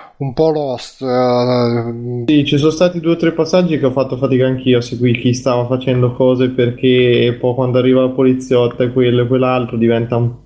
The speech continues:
Speaker 2: ancora più incasinata.
Speaker 1: Io ho cominciato a vedere tipo il Reddit dopo le puntate, che almeno là,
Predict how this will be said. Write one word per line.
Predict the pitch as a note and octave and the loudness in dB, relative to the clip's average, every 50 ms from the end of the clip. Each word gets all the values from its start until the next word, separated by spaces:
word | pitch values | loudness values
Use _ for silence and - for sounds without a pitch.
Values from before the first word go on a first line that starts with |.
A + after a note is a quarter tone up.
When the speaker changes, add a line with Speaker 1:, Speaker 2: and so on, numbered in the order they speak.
| - A#2+ | -6 -2
Speaker 2:
ancora | A#2+ B2 B2 A#2+ - - B2+ A#2+ A#2+ | 0 0 0 0 2 2 2 2 0
più | - A#2+ | 0 -4
incasinata. | A2+ A2+ A#2 C3 B2 A#2 A2+ A#2 A#2+ A#2 A2 A2 G#2+ A2 A2+ G#2+ G#2+ - - | -6 -2 -2 0 0 0 0 0 0 0 0 0 0 0 -2 -2 -2 -2 0
Speaker 1:
Io | F3 F#3+ | 0 0
ho | F3+ | 0
cominciato | - D3+ D3 C#3+ C3 - D3 C#3 C3+ | -2 -4 -6 -6 -4 -2 -2 0 0
a | C#3 C3+ | 0 0
vedere | B2+ C3+ C3+ C#3 C3 C3+ C3 | 2 2 2 2 2 0 0
tipo | - D#3 C#3+ - C#3 C3+ C3 C3 C3 | 0 -2 0 2 2 4 4 4 4
il | C3 C3 | 4 4
Reddit | B2+ - C3 C#3+ C#3+ C#3 C3+ B2+ - B2 A2+ - - B2+ | 2 2 2 0 0 0 -2 -4 -8 -10 -10 -8 -6 -6
dopo | A#2 A#2+ A2+ B2 | -4 -2 0 0
le | B2 A#2+ | 0 0
puntate, | A2+ A#2 A#2 A2 - B2+ B2 B2+ C3+ A#2+ A#2 | 0 -2 -4 -4 -2 0 2 2 2 0 0
che | A2 A2 | -4 -4
almeno | A2 A2 A#2+ B2+ B2+ A#2+ A2+ | -4 -2 0 0 2 2 2
là, | G#2+ A#2 A#2+ A#2+ A2+ G#2+ G#2+ | 2 2 2 2 2 0 0